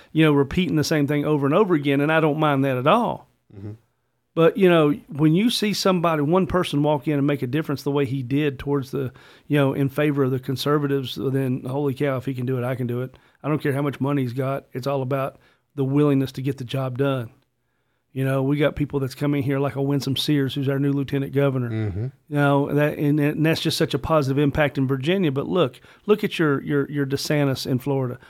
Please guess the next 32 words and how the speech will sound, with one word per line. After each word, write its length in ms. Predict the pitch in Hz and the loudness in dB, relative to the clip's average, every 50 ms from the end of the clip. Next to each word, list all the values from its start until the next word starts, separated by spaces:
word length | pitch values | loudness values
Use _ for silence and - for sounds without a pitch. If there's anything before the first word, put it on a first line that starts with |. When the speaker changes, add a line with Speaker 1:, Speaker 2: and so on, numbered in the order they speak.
| - _ _ | -20 _ _
Speaker 1:
Look 140 | 196 208 | -4 -4
at 120 | 214 165 - | -4 -6 -8
your 80 | 165 | -4
Greg 280 | 131 147 170 156 147 143 | 0 2 4 4 2 2
Abbott 440 | - 147 147 147 143 131 135 - - - _ _ _ _ _ _ _ _ _ _ _ | 2 4 6 6 6 4 0 -4 -8 -16 _ _ _ _ _ _ _ _ _ _ _
in, 160 | - 143 151 | -4 -4 -2
in 220 | - - 147 143 139 | 0 0 0 0 0
Texas. 640 | 135 151 151 143 131 - - - - - - - _ _ _ _ _ _ _ _ | 0 0 -2 -2 -2 -4 -8 -10 -10 -10 -14 -16 _ _ _ _ _ _ _ _
Speaker 2:
Mm-hmm. 140 | 110 95 135 | -14 -4 -2
Speaker 1:
You 100 | 139 143 | 0 2
know, 340 | 143 139 143 151 160 165 156 - _ _ | 2 2 2 0 0 -2 -4 -10 _ _
uh, 400 | - 139 139 139 135 135 135 135 135 | -4 -2 0 0 0 0 -2 -2 -4
a 40 | 131 | -6
friend 320 | - - 180 190 185 180 | -2 2 4 4 4 4
of 60 | 170 | 4
the 60 | 160 | 2
show, 280 | - - - 180 175 165 | 2 4 4 4 6 6
Larry 340 | 165 175 180 185 175 170 190 | 4 4 4 4 2 4 4
Elder. 420 | 202 220 214 180 143 110 - - _ _ _ _ _ | 4 4 4 4 2 0 -2 -10 _ _ _ _ _
Speaker 2:
Oh, 140 | - 127 139 | -2 0 0
yes. 400 | 139 156 170 160 139 - - - | 0 0 -2 -8 -12 -14 -16 -2
Speaker 1:
You 120 | - 151 151 | 2 4 4
know, 140 | 151 156 | 6 6
running 280 | 156 147 170 185 202 196 | 6 6 6 4 4 4
for 120 | - 185 | 0 -2
can-, 300 | - - 190 190 190 185 | -2 2 2 2 2 2
running 240 | - 185 190 196 196 | 4 4 4 4 4
for 100 | 185 196 | 0 -2
governor 380 | 175 156 175 190 185 185 196 196 | 0 2 2 2 4 4 2 2
in 100 | 190 185 | 2 2
California. 680 | - 190 196 190 185 - 190 202 202 190 151 123 - - - _ 113 | 2 0 0 0 0 0 2 2 2 2 0 -2 -4 -8 -14 _ -20
Speaker 2:
Mm-hmm. 160 | 104 98 | -20 -20